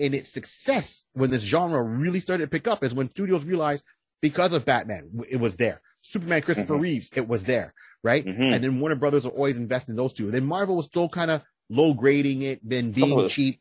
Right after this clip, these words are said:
Speaker 1: you know, they couldn't get the budget. So when they finally went into it and said, "Well, hey, why are we gonna give it to someone else to direct it that does not a fan of the product,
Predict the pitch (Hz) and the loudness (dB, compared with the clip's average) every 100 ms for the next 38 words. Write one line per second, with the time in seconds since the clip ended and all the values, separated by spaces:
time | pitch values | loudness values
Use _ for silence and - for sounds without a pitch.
0 | 123 127 120 120 120 151 131 131 135 120 | -4 -2 -2 -2 -2 -4 -2 -4 -2 0
1 | 123 131 - _ - 135 143 139 180 208 | 0 -2 -8 _ -6 -2 -2 -2 0 0
2 | 147 143 190 151 131 120 131 127 226 262 | 0 0 -2 -2 -4 -4 -6 0 2 2
3 | 302 190 _ _ _ _ _ _ - 196 | 0 -2 _ _ _ _ _ _ 0 2
4 | 349 403 294 208 226 - 180 151 156 131 | 4 4 4 4 2 -2 -2 0 -2 -2
5 | 120 131 - 113 104 90 139 104 110 120 | -2 -2 -4 -6 -6 0 0 0 -2 0
6 | 160 131 120 107 95 - 87 82 | 0 -2 -4 -4 -8 -10 -10 -12